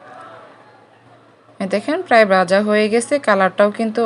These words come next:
অসাধারণ লোভনীয় হয়েছে। এখন আমি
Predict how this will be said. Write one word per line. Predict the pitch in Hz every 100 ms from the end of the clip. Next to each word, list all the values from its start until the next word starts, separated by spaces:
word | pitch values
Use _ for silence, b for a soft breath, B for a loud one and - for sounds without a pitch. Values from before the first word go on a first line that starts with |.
| 220
অসাধারণ | - 208 196 208 214
লোভনীয় | 208 202 214 214 233
হয়েছে। | 226 233 - 294 494 - - _ _ _ _ _ _ _ _ _ _ _ _ _ _ _ _ _ _ _ _ _ _ _ _ _ _ _ B B B B
এখন | 202 214 214
আমি | 220